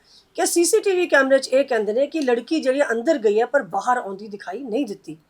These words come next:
ਫਿਰ ਉਹ ਲੇਡੀ ਨੇ ਸਾਰਾ ਮੁਹੱਲੇ ਵਾਲਿਆਂ ਨੂੰ ਇਕੱਠੇ ਕਰਕੇ ਦੁਬਾਰਾ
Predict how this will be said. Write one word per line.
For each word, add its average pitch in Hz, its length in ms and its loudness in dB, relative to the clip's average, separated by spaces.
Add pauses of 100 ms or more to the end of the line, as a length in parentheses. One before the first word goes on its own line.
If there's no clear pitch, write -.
(460)
ਫਿਰ 339 180 4
ਉਹ 381 120 6
ਲੇਡੀ 294 280 2
ਨੇ 285 180 4
ਸਾਰਾ 262 460 4 (440)
ਮੁਹੱਲੇ 226 300 2
ਵਾਲਿਆਂ 269 240 2
ਨੂੰ 262 100 -2
ਇਕੱਠੇ 277 280 -2
ਕਰਕੇ 247 340 0
ਦੁਬਾਰਾ 220 600 2